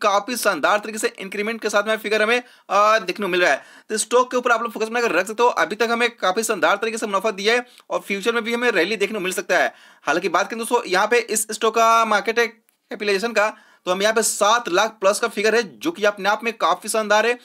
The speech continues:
वहीं बात करें सेक्टर के पी रेशियो का, तो यहाँ पे फ़ोर्टी के approx में है, जो कि सेक्टर के पी रेशियो से इस स्टॉक का पी रेशियो हमें काफी निचले स्तर पे, अ, देखने को मिल रहा है।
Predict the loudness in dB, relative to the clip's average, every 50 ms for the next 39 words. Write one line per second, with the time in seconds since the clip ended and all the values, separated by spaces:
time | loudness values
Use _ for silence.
0 | -18 _ _ -6 -2 -2 0 0 0 0 0 0 -2 -2 -2 0 0 -2 -2 -2
1 | -4 -8 -4 -4 -4 -4 -2 -6 -8 -8 -4 0 0 0 0 0 -4 -12 -20 _
2 | _ -2 -2 -2 -2 -4 -4 -2 -2 -2 -2 -4 -2 -2 -2 0 0 -2 -4 -2
3 | 0 0 0 0 -2 -8 _ _ -12 -6 -6 -4 -2 -2 -2 -2 -2 -2 -4 -4
4 | -6 -8 -6 -2 -2 -2 -2 -2 -6 -8 -8 -8 -4 -2 -2 -2 -2 -2 -6 -6
5 | -6 -8 -8 -8 -4 -2 -2 -2 -2 -4 -4 -4 -2 0 0 -2 -2 -6 -12 -20
6 | _ _ _ -4 -2 0 0 0 -2 -4 _ _ 0 2 2 2 2 0 -2 -4
7 | -2 -4 -4 -4 -6 -4 -2 -2 -2 0 0 -2 0 0 0 -2 2 2 2 4
8 | 4 4 4 4 2 2 0 -2 -6 -6 -4 -2 0 2 2 2 0